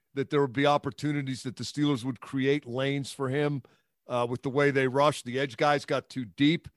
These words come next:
and when they ran stunts inside, they didn't run them properly, and they were,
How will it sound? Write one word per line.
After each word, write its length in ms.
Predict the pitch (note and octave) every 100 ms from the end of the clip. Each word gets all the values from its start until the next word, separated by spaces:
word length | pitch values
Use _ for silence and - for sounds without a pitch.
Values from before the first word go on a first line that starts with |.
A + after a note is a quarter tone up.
| _ _ -
and 140 | C3
when 100 | C3
they 100 | C3+
ran 240 | C#3 C#3
stunts 420 | C3 - D3+ D3 D3
inside, 460 | C#3 - C#3+ D3
they 100 | B2+
didn't 240 | B2+ C#3 A#2+
run 200 | C3+ C#3+
them 140 | C3+
properly, 480 | B2 C#3+ D3 D3+ D3
and 80 | C3
they 60 |
were, 140 | B2